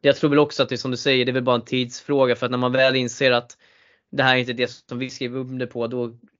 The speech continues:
då tror jag ändå att man känner att man vill ta sin satsning vidare. Annars är det ju ett bortkastat år.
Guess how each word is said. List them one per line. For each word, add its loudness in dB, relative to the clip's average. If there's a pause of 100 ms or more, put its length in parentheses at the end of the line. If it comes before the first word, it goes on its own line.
(280)
då -10
tror 2
jag 6
ändå 0
att -8
man -4
känner -4
att -8
man -2
vill -2 (140)
ta 0
sin -10
satsning -6
vidare. 2
Annars 0
är 2
det 0
ju 0
ett -8
bortkastat -4 (540)
år. -4